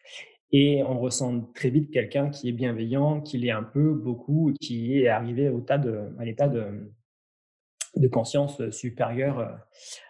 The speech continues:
euh, de, comment on appelle ça déjà, de, euh, mince, d'éveil, voilà, spirituel. Donc, il y a quand même, tu vois, une progression. Tu passes des stades de conscience, et cetera, et donc tu arrives à la fin. Donc, il y a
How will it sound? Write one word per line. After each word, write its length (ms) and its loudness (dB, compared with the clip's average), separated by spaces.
euh, 520 -2
de, 420 -12
comment 200 -2
on 60 -4
appelle 140 -8
ça 100 -16
déjà, 180 -12
de, 100 -4
euh, 340 4
mince, 400 0
d'éveil, 640 6
voilà, 200 -4
spirituel. 800 -6
Donc, 320 2
il 80 -6
y 60 4
a 80 6
quand 120 -2
même, 140 2
tu 40 -2
vois, 100 0
une 120 2
progression. 600 -4
Tu 120 -12
passes 200 4
des 100 -2
stades 500 0
de 80 -4
conscience, 500 -2
et 40 -6
cetera, 560 -2
et 80 0
donc 220 -4
tu 100 -4
arrives 200 -4
à 60 -4
la 100 -10
fin. 220 -12
Donc, 180 -12
il 40 2
y 40 4
a 140 -2